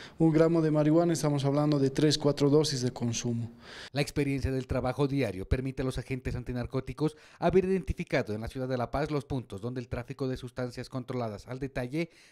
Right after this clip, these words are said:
Speaker 2: tiene mayor intensidad.
Speaker 1: La Alonso de Mendoza, Guino, San Francisco, El Prado. Y tenemos muchas otras zonas identificadas, ¿no?, por personal de la Fuerza Especial, las cuales están siendo controladas.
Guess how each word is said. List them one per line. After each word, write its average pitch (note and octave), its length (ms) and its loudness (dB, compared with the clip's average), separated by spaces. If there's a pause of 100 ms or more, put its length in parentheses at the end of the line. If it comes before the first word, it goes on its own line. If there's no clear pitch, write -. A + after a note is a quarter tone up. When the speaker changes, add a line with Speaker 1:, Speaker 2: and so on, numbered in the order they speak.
(100)
Speaker 2:
tiene A#2 300 -4
mayor F#2 280 -8
intensidad. G#2 600 -6 (200)
Speaker 1:
La B2 400 4
Alonso C#3+ 360 6
de C#3+ 80 6
Mendoza, D3 540 6
Guino, C#3 500 6
San B2+ 240 2
Francisco, C3 920 4
El B2 120 -2
Prado. C3+ 520 4 (600)
Y A3+ 100 6
tenemos A3+ 440 4
muchas G#3+ 400 4
otras E3+ 280 4
zonas E3+ 360 6
identificadas, C#3 800 4
¿no?, C#3+ 160 2
por C3 220 -2
personal C#3 480 4
de C3+ 80 6
la B2+ 120 4
Fuerza C3+ 300 4
Especial, C#3+ 500 2 (460)
las D3 220 6
cuales E3+ 400 4
están E3 240 0
siendo D#3 320 0
controladas. C3 680 2